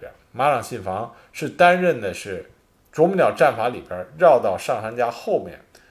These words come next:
对上杉家进行袭击的那支别动队的领军大将。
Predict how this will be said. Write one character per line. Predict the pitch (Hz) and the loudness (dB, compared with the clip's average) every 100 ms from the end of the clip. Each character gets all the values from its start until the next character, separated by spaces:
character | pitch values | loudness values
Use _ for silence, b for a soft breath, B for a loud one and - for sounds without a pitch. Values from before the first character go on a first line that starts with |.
| b | b
对 | 160 139 | -4 -2
上 | 117 143 | 0 -2
杉 | 135 | 0
家 | 127 | -2
进 | 123 135 | -2 -8
行 | 110 113 | -12 -14
袭 | - 113 123 | -14 -14 -12
击 | 135 | -10
的 | 120 | -10
那 | 120 104 | -8 -10
支 | 113 110 - _ _ _ _ _ _ _ _ _ - _ _ - | -8 -10 -12 _ _ _ _ _ _ _ _ _ -20 _ _ -2
别 | 143 196 | 4 6
动 | 220 185 | 6 6
队 | 170 | 6
的 | 113 | 4
领 | 101 95 | -2 -10
军 | 98 127 | -12 -6
大 | 123 95 | -6 -4
将。 | 117 | -6